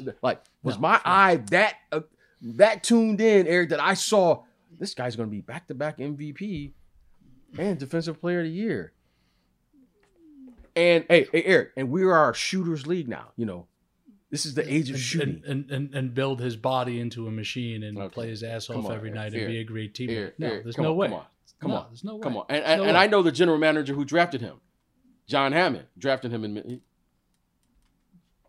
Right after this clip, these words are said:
Speaker 1: they saw the same thing we saw. We saw a kid that was driven,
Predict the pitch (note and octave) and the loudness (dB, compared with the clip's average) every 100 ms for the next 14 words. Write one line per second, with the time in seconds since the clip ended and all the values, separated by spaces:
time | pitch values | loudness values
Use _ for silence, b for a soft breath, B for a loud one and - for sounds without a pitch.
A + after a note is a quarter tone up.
0 | _ _ D3 F3 E3 D#3 E3+ D#3+ E3+ D#3+ | _ _ -4 2 2 2 0 0 0 -2
1 | G#3 C3+ F2+ E2 A#2 C#3 A#2+ - C3+ C#3 | -6 -6 -6 -8 -8 -4 -4 -4 -6 -4
2 | A2+ A2+ F2 G#2 B2+ E3 | -6 -8 -12 -16 -14 -16